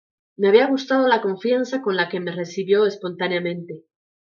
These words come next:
Ella estaba decidida a que íbamos a ser amigas íntimas. Al otro día, nos volvimos a encontrar,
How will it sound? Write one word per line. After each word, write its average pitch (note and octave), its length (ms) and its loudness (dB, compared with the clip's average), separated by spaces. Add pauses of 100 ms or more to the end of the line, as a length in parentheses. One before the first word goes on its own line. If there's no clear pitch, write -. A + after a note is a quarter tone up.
(100)
Ella G3+ 180 8
estaba A3+ 340 6
decidida G#3+ 640 -2
a G3 120 -6
que G#3+ 100 4
íbamos A#3+ 480 2
a G3 40 -4
ser A3+ 200 -2
amigas G#3 460 0
íntimas. D3+ 680 -14 (960)
Al F3+ 120 0
otro C4+ 280 4
día, A3 380 -2 (400)
nos G3 200 2
volvimos A#3 460 2
a G#3+ 40 -2
encontrar, E3 500 -6